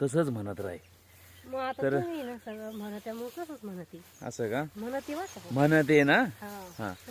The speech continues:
Speaker 1: तर, अ, राम राम भावांनो, बहिणींनो. मी तुमचा मित्र बंधू सखा नाना, गावठी नाना, ये-, येडी गावठी नानी. अ, तर, अ, व्हिडिओ बनवण्याचा मुद्दा असा आहे का आम्ही गेलो होतो फिरायला, रक्षाबंधनाला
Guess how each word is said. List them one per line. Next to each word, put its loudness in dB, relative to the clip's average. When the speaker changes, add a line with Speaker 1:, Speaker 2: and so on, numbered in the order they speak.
Speaker 1:
तर, 4
अ, 6
राम 8
राम 8
भावांनो, 8
बहिणींनो. 4
मी 0
तुमचा 2
मित्र 4
बंधू 2
सखा -2
नाना, 4
गावठी -2
नाना, -2
ये-, 2
येडी 4
गावठी 4
नानी. 0
अ, -8
तर, 4
अ, 2
व्हिडिओ 6
बनवण्याचा 4
मुद्दा 4
असा 2
आहे 2
का 6
आम्ही 2
गेलो 6
होतो 4
फिरायला, 2
रक्षाबंधनाला 4